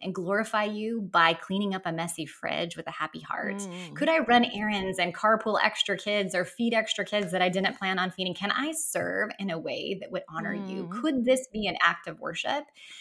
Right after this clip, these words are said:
Speaker 1: So it's really just trading that sense of moment for a sense of mission. There's something bigger and more important here, Lord, and I wanna see it. I wanna honor you with it.
Speaker 2: I, I love that so much. Um, you know, when my kids were really little, I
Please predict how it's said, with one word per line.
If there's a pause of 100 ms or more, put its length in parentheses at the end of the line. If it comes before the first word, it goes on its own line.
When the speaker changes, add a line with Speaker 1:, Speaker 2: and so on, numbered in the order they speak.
Speaker 1:
So
it's
really
just
trading
that
sense
of
moment
for
a
sense
of
mission.
There's
something
bigger
and
more
important
here, (100)
Lord,
and
I
wanna
see
it.
I
wanna
honor
you
with
it. (240)
Speaker 2:
I, (140)
I
love
that
so
much.
Um, (120)
you
know,
when
my
kids
were
really
little,
I